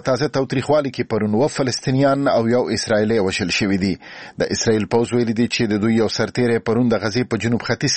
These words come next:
کې له فلسطینیانو سره په نښته کې وژل شوی او یو بل ټپي دی. فلسطیني مقامات ویلي دي چې په پرونیو شخړو کې د حماس ډلې د پوځي څانګې مشر عزالدین القسام د یو قومندان په ګډون اووه فلسطینیان هم وژل شوي دي. په همدې حال کې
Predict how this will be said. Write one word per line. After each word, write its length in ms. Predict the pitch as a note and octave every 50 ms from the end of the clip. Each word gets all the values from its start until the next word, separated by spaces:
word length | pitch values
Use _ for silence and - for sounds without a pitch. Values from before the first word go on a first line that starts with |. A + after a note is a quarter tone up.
| - -
کې 100 | A2+ G#2+ G2+
له 60 | G2 - -
فلسطینیانو 540 | A#2+ G#2+ G2 - - A#2 B2+ C3 C3+ C3+ A#2+ -
سره 120 | C#3+ C3 A#2 -
په 60 | A#2+ A2+
نښته 260 | G#2 - B2+ G#2 -
کې 120 | - - G#2+
وژل 240 | G2+ F#2+ - A2+ G2 -
شوی 280 | - C#3 C#3 D3 D3 C3+ - - - - - - - D3
او 100 | D3 C#3+ C3
یو 100 | A#2+ A#2 G#2+
بل 80 | A2+ G2+ - -
ټپي 220 | G2+ F2 G2+ F2
دی. 100 | F2 D#2+ B1+ - - - - - - - - - - -
فلسطیني 420 | - G2+ F#2+ - - - G#2+ A2 G#2+ G#2+
مقامات 440 | G2+ - - G#2 G2+ A2+ A#2 A#2 -
ویلي 240 | A#2+ A#2+ A#2+ A#2+ A2+ A2+
دي 60 | G#2+
چې 160 | - - B2 A#2 - -
په 120 | A2+ G2+ - A2
پرونیو 340 | G#2+ G#2+ A2 A#2+ A#2 A2 G#2 -
شخړو 280 | - - D#3 C#3+ A#2+ -
کې 80 | - G#2+ F#2 F#2+
د 80 | F2 A2
حماس 280 | A2+ B2 A#2 A#2 - -
ډلې 220 | A#2+ A#2 A#2+ B2 A#2+ A2 G#2
د 20 | A2 G#2 -
پوځي 260 | G#2+ G#2+ G#2 G#2 C3 B2 -
څانګې 260 | B2+ A2+ A2 G2+ G#2+ G#2+ C3
مشر 220 | A#2+ - C#3+ C#3 C3 - - - - - - - A#2
عزالدین 400 | F#2+ G#2 A#2+ A2 A2+ C#3 C#3 C3+ - G#2+ A2+
القسام 580 | A2+ - - A2+ A2+ - - D3 C#3+ C#3+ C#3
د 40 | B2+ B2 A#2+
یو 40 | G#2+ - -
قومندان 420 | A#2 A2+ A2+ A#2 C#3+ E3 D3+ C#3 -
په 60 | C3+
ګډون 340 | B2 C#3+ C#3 D#3+ E3 D#3 C3 - - - - - -
اووه 180 | A2 B2 E3 F3 - -
فلسطینیان 600 | B2 A2 G#2 - - A#2+ A#2 A2+ G#2+ G2 F#2 A#2
هم 160 | A#2 A2 F#2+
وژل 240 | F2+ - A2 G2+ - -
شوي 200 | A2 F#2+ G2 G2+ G#2
دي. 80 | G2+ E2+ _ _ - - - - - - - - - - -
په 60 | - C3+ C#3+
همدې 180 | D#3 E3 E3 D3 B2
حال 120 | C3 A#2+ -
کې 100 | -